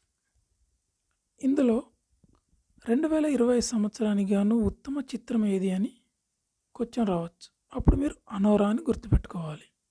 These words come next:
రెండు వేల ఇరవై ఐదు ఆస్కార్ అవార్డులో అత్యధిక వ్యక్తిగత అవార్డ్స్ గెలిచిన వ్యక్తి ఎవరు అని అన్నప్పుడు మీరు సీన్ బేకర్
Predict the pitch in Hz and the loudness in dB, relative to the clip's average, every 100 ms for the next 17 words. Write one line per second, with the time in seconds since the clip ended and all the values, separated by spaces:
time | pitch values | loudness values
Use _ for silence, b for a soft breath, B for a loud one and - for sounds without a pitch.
0 | _ _ _ _ _ _ _ _ _ _ | _ _ _ _ _ _ _ _ _ _
1 | _ _ _ b b b b - 202 285 | _ _ _ b b b b -4 0 2
2 | 330 320 294 262 254 240 220 226 - 226 | 2 2 2 0 0 0 0 -2 -4 -2
3 | 214 202 240 220 269 - 302 285 220 214 | 0 2 0 -2 -8 -8 -6 -2 0 -2
4 | - 277 285 254 214 214 226 220 196 220 | -4 -8 -6 -4 -2 -2 0 0 2 0
5 | 202 190 - 240 202 190 - - - _ | 0 -2 -2 0 2 0 -2 -8 -16 _
6 | - 214 185 190 185 233 320 - _ _ | -8 -4 -2 -4 -6 -10 -10 -14 _ _
7 | _ _ _ _ _ _ 240 254 - - | _ _ _ _ _ _ 0 0 -2 -2
8 | 254 247 196 202 - 233 | 2 2 2 -2 -2 -4